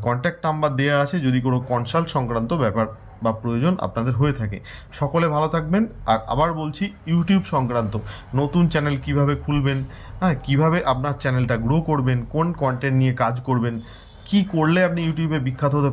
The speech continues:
পারবেন, এই সংক্রান্ত যা জিজ্ঞাসা আছে আমাকে WhatsApp-এ করুন, আমি সম্পূর্ণ বিনামূল্যে আপনাদের হেল্প করব। চার পাঁচ বছরের অভিজ্ঞতা আমি আপনাদেরকে জানিয়ে দিতে পারবো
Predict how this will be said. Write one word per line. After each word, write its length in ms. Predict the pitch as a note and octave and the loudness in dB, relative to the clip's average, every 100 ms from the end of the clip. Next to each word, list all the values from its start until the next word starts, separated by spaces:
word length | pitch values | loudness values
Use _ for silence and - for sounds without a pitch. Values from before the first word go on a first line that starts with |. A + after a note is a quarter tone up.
| B2+ | 2
পারবেন, 240 | A2 G#2+ | 0 -2
এই 120 | A#2+ | -2
সংক্রান্ত 460 | D#3 E3+ D#3+ F3 E3 D#3 B2 | -2 -2 0 0 0 0 2
যা 100 | B2+ D#3 | 2 0
জিজ্ঞাসা 340 | D3 D#3+ C#3+ | -2 -2 0
আছে 140 | D#3 D#3+ | 0 0
আমাকে 220 | D3+ D3 | 0 0
WhatsApp-এ 440 | C3 C3+ C3+ C#3 C#3 | 0 0 0 -6 -4
করুন, 240 | D3 E3 | -2 0
আমি 160 | B2+ C3+ C3 | 0 0 -2
সম্পূর্ণ 480 | - D#3 D#3+ F3 E3+ D#3 | 0 0 0 -4 -2 0
বিনামূল্যে 480 | C3 B2+ B2 C3+ | 0 0 0 2
আপনাদের 320 | D#3 - B2 B2 | 0 0 -2 0
হেল্প 220 | A2+ A2 - | 0 -2 0
করব। 180 | G#2+ G2+ - - - - | 0 0 -4 -16 -12 2
চার 160 | C#3 D3 | 2 2
পাঁচ 120 | F3 E3 | 0 0
বছরের 340 | E3 E3 E3 | 0 0 0
অভিজ্ঞতা 460 | C#3 C3 C3+ C#3 F#3+ - - - | 2 0 -2 0 -2 -4 -16 -10
আমি 140 | A2+ D3+ | -4 -2
আপনাদেরকে 400 | A#2 G#2 G#2 E3 | 0 0 0 0
জানিয়ে 280 | B2 G2+ G2+ | 0 2 2
দিতে 200 | A2 C#3+ | 0 -2
পারবো 320 | F3 F#2 F#2 | 0 0 -2